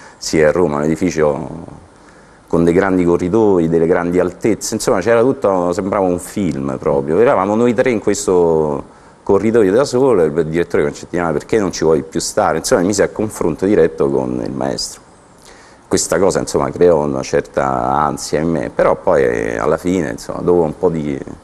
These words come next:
di esitazione, confessai apertamente al direttore e al maestro che avevo lì davanti a me che io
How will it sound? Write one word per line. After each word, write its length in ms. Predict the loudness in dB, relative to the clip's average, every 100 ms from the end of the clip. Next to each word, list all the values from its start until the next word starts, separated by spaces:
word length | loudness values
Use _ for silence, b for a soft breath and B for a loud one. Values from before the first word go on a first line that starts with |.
| b b b b
di 140 | -4 -2
esitazione, 1500 | 0 2 0 -2 -2 2 4 2 -2 -4 -4 -6 -8 -10 -12 -16 -20 -16
confessai 760 | -10 -8 -2 -2 0 0 2
apertamente 800 | 2 2 0 0 0 0 -2 -2
al 80 | -2
direttore 600 | 0 0 0 2 2 4
e 40 | 2
al 120 | 0
maestro 460 | -2 -4 -4 -4 -2
che 60 |
avevo 160 | 2 2
lì 140 | 0
davanti 400 | 0 -2 -2 -4
a 60 | -6
me 200 | -6 -10
che 140 | -8 -4
io 360 | -4 -4 -10